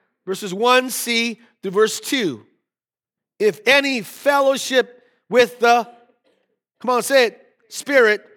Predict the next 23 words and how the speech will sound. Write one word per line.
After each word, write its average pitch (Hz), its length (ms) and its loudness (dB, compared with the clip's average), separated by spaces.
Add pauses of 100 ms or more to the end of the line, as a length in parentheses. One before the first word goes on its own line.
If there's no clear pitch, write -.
(220)
if 185 140 -2
any 220 200 2
tenderness 254 800 -2
and 202 100 -8
compassion," 190 800 -4 (240)
verse - 240 -6
two, 202 320 0 (300)
"then 220 460 2
make 294 360 0
my 285 460 2
joy 254 640 0 (800)
complete." 160 600 -6 (200)
Here 277 100 0
we 349 120 0
go. 254 260 2 (240)
"By 226 140 4
being" 247 280 -4
what? 254 420 0
"Like-minded, 226 1300 0 (280)
having 220 260 2
the 196 100 0
same 170 360 -4
love, 240 440 4